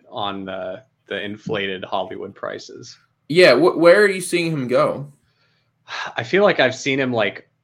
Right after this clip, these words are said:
Speaker 1: early, middle, third round. Like, he consistently goes before Nico Collins, uh, which is bananas to me.
Speaker 2: Right.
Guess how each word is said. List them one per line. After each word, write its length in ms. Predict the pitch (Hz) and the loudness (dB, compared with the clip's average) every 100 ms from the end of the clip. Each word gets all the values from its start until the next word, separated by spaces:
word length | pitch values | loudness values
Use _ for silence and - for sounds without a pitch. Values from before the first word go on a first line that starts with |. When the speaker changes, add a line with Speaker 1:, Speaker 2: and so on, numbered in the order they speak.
| _ _ | _ _
Speaker 1:
early, 360 | 127 131 131 123 | -4 -2 -2 -2
middle, 300 | 120 117 113 | -2 -2 -2
third 360 | 117 117 117 | -4 -4 -2
round. 440 | 110 110 113 117 117 | -2 -2 0 -4 -2
Like, 160 | 120 | -4
he 320 | 117 160 160 _ | -2 -8 -8 _
consistently 800 | 185 143 - - 151 - 139 127 | -6 -6 -6 -6 -6 -6 -6 -4
goes 300 | 120 120 110 | -2 -2 -4
before 320 | 113 131 113 | -8 -6 -6
Nico 340 | 110 104 104 | -6 -6 -8
Collins, 800 | 101 104 101 98 98 104 110 - _ _ _ _ _ _ - | -6 -6 -6 -8 -10 -12 -16 -20 _ _ _ _ _ _ -8
uh, 200 | 107 98 - | -6 -8 -8
which 260 | 113 98 | -10 -8
is 360 | 104 104 - - _ _ _ _ _ _ - | -14 -14 -18 -20 _ _ _ _ _ _ -6
bananas 520 | 117 104 98 101 - | -4 -2 -4 -8 -10
to 100 | 110 | -12
me. 340 | 104 104 110 _ _ _ _ _ _ _ _ _ _ | -8 -8 -10 _ _ _ _ _ _ _ _ _ _
Speaker 2:
Right. 540 | 127 123 110 98 95 | -6 2 4 2 -4